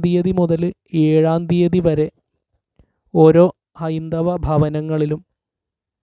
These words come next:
ലക്ഷ്മി ഭഗവതി അല്ലെങ്കിൽ ശ്രീ ഭഗവതിക്ക് വെക്കുക എന്നൊരു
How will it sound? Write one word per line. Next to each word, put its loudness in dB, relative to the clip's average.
ലക്ഷ്മി -4
ഭഗവതി 2
അല്ലെങ്കിൽ -6
ശ്രീ 0
ഭഗവതിക്ക് 0
വെക്കുക -2
എന്നൊരു 0